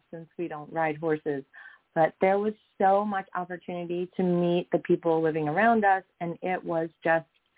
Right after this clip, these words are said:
more than I could have ever imagined. I just am so blessed to call this place home, and we met so many wonderful people, and I'm just really happy to feel very rooted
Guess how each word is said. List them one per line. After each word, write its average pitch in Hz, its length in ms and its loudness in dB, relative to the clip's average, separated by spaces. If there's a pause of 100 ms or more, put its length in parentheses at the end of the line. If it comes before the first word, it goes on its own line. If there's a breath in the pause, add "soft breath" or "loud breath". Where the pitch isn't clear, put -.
(720 soft breath)
more 214 480 2
than 196 120 -6
I 175 100 -4
could 170 140 -14
have 156 100 -6 (100)
ever 170 220 0
imagined. 151 640 -4 (120)
I 156 640 -2 (240)
just 160 200 0 (320)
am 170 260 -2
so 185 140 4
blessed 165 360 0 (120)
to 226 60 -2
call 180 280 -2
this 196 140 -6 (100)
place 220 320 -2
home, 202 520 0
and 160 180 -8
we 175 140 -6
met 170 280 -4 (140)
so 185 100 -4
many 180 200 -4
wonderful 175 600 -4
people, 202 580 0
and 156 480 -2
I'm 160 240 -2
just 170 180 -2 (560 loud breath)
really 320 260 2 (120)
happy 170 500 -2
to 165 100 -14 (120)
feel 165 200 -8
very 160 360 -8 (100)
rooted 151 460 0